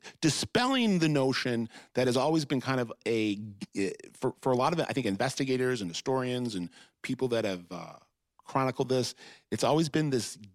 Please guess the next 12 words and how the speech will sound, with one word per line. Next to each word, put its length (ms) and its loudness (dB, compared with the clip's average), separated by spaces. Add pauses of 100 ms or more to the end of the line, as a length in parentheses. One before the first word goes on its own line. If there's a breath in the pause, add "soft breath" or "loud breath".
given 640 2 (120)
that 280 -2
Jimmy 220 0
Hoffa 340 0
was 640 -4 (340)
shot 380 -2
in 80 -2
the 60 0
back 220 -4
of 80 -8
the 60 -14
head. 540 -6